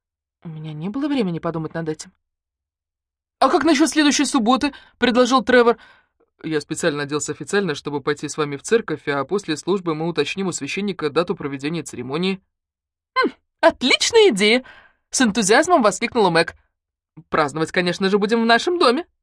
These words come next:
"Да, к чему ждать?" добавил Клифф. "А действительно, к чему?"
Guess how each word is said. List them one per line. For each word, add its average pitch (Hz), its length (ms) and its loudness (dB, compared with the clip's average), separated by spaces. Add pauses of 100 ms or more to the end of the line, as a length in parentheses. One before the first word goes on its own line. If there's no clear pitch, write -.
(760)
"Да, 175 340 2
к 214 60 -4
чему 415 260 4
ждать?" 220 360 2 (280)
добавил 214 400 4
Клифф. 214 320 -2 (880)
"А 220 100 -12
действительно, 147 500 -14
к - 80 -20
чему?" 185 420 -10